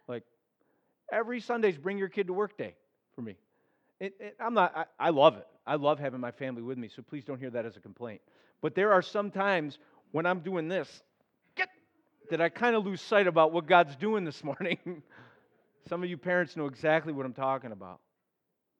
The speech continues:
God has grace for that. He understands. You know, but let's prepare our hearts.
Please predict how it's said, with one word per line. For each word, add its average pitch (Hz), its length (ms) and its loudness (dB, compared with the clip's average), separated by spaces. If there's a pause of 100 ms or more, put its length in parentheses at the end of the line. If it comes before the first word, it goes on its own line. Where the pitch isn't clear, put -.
(220)
God 190 140 0
has 170 160 -4
grace 135 300 -6
for 135 140 -20
that. 131 180 -4
He 165 80 -10
understands. 120 640 -12 (1080)
You 135 60 -16
know, 139 120 -12
but 151 200 -10 (140)
let's 208 200 -16
prepare 202 560 -12
our 143 100 -6
hearts. - 560 -10